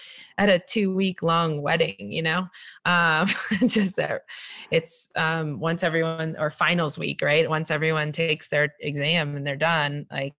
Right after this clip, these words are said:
it's time to party. It's fun. It can be. I don't think it is at these particular games, just, um, because of covid and because of all kinds of restrictions. I'm guessing that everyone's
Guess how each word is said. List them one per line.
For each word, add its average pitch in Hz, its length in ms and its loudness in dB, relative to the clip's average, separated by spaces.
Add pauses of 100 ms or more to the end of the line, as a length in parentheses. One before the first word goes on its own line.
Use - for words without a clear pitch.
(100)
it's - 260 -6
time 185 220 0
to 202 80 2
party. 202 520 0
It's 170 200 -4
fun. 202 560 -2
It 165 140 -6
can 175 260 0
be. 156 320 0
I 151 80 2
don't 202 180 0
think 170 160 -2
it 160 140 -2
is 147 220 0
at 143 100 -2
these 139 480 -4
particular 143 540 -4
games, 139 340 -4
just, - 460 -4 (600)
um, 143 580 0 (1040)
because 165 420 0
of 156 140 -2
covid 147 460 0
and 143 180 -2
because 139 320 -4
of 139 100 -2
all 135 140 0
kinds 143 400 -4
of 139 300 -4 (120)
restrictions. 151 800 -2
I'm 139 120 -2
guessing 139 520 0
that 135 160 -2
everyone's 139 600 -6